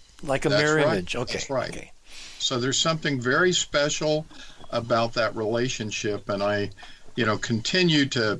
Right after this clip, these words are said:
Speaker 2: to, to focus on that, how it relates to the, to the Giza pyramid. But that is, in summary, the, um,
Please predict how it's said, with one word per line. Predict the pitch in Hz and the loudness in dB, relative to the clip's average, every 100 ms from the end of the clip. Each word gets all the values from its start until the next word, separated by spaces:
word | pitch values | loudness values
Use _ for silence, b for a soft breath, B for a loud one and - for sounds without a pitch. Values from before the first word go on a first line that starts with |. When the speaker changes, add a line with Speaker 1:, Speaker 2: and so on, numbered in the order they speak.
| - | -4
Speaker 2:
to, | 110 95 | -2 -2
to | - 92 | -4 -6
focus | - 175 220 - 104 - | -2 0 0 0 -2 0
on | 110 104 | 0 2
that, | 117 131 131 - | 2 2 0 -4
how | - 117 127 120 | -8 -2 0 0
it | 120 | 0
relates | 120 110 117 107 - | -2 0 0 0 -4
to | - 117 | -2 -2
the, | 107 101 98 | -2 -2 -4
to | - 117 | -4 -2
the | 104 | -2
Giza | 104 117 123 90 | -2 0 0 -2
pyramid. | - 101 - - - - | -2 -4 -2 -4 -6 -2
But | 117 110 - B B B B B | 2 2 0 B B B B B
that | 135 175 226 - | 0 2 2 0
is, | 147 147 143 - - | 2 4 4 0 0
in | 139 131 120 | 0 0 0
summary, | - - 190 214 135 107 104 110 | 0 2 0 0 0 0 0 0
the, | 120 113 113 113 113 113 | 0 0 2 2 2 2
um, | 113 104 101 101 | 4 4 4 0